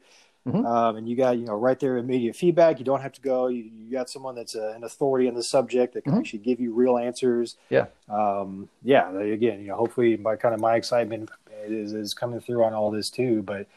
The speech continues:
Speaker 2: yeah, we, we, we love
Speaker 1: Yeah.
Speaker 2: the idea.
Speaker 1: Yeah, it, it
Speaker 2: So
Speaker 1: comes back to connection. Uh, that's how we're designed, right? Uh, whether that's family or whether that's, you know, your business or whether you're, it's your customers, we're designed for that. And so this just,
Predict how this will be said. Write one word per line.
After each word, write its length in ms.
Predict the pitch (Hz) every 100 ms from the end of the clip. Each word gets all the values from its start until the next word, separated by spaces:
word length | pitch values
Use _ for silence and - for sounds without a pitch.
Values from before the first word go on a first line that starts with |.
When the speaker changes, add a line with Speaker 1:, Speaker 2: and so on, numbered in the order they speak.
| _ _ _ -
Speaker 2:
yeah, 200 | 101 101
we, 140 | 95
we, 220 | 95 104 110
we 200 | 107 113
love 240 | 104 113
Speaker 1:
Yeah. 60 | 107
Speaker 2:
the 60 |
idea. 380 | 98 95 113 101
Speaker 1:
Yeah, 80 | 185
it, 300 | - - -
it 60 | 185
Speaker 2:
So 40 | 392
Speaker 1:
comes 140 | 403
back 220 | 226 220 -
to 80 |
connection. 640 | - 151 135 135 - 85 80 _ _ -
Uh, 160 | 131
that's 180 | 120 180 226
how 120 | 226
we're 120 | 160
designed, 640 | 123 98 104 107 90 80
right? 360 | 101 135 202 - 151
Uh, 160 | 135
whether 160 | 147 143
that's 220 | 127 -
family 500 | - 185 170 156 143 - - -
or 60 | 139
whether 160 | 135
that's, 480 | 127 123 - - -
you 100 | 131
know, 200 | 113 104
your 160 | 104 104
business 500 | 165 160 143 131 -
or 60 | 127
whether 240 | 127 120
you're, 160 | 113 113
it's 160 | -
your 100 | 104
customers, 640 | - 165 - 151 143 135 - - - -
we're 200 | 151 156
designed 440 | 151 131 143 165
for 100 | -
that. 200 | 101 90
And 100 | 117
so 160 | 120 131
this 360 | 117 170 175 - - _
just, 200 | 147 139